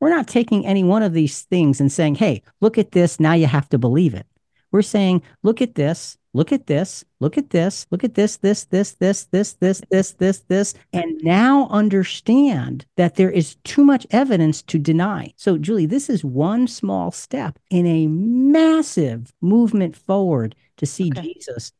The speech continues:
Speaker 1: as the Messiah. But that's a, that's an important point, and I'm glad you, glad you brought it up.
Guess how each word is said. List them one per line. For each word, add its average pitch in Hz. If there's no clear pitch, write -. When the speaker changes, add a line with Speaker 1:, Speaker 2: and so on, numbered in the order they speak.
Speaker 1:
as 131
the 143
Messiah. 131
But 233
that's 285
a, 277
that's 262
an 294
important 247
point, 214
and 170
I'm 165
glad 175
you, 147
glad 160
you 143
brought 139
it 143
up. -